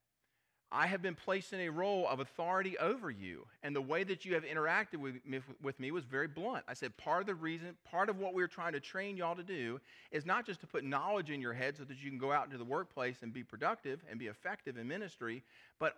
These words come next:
also to teach you maturity, to show you." So we, I want you to learn here in this, in this, uh,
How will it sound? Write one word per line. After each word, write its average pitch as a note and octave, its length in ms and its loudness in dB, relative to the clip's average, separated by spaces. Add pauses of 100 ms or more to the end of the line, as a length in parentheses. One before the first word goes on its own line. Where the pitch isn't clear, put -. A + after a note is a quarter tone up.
also G3 440 0
to C3 140 -8
teach F#3+ 380 -10
you D#3 80 -8
maturity, A#2+ 640 -8 (800)
to C#3+ 80 -6
show F#3+ 300 0
you." F#3+ 160 -2 (100)
So - 180 0
we, F3 160 0
I F3+ 140 2
want A3 220 2
you F#3+ 60 -4
to D3+ 80 4
learn F#3 420 2
here E3 240 2
in D3 80 -2
this, F3 240 -6 (100)
in D3 140 -6
this, C#3+ 260 -4 (800)
uh, G#2+ 160 -6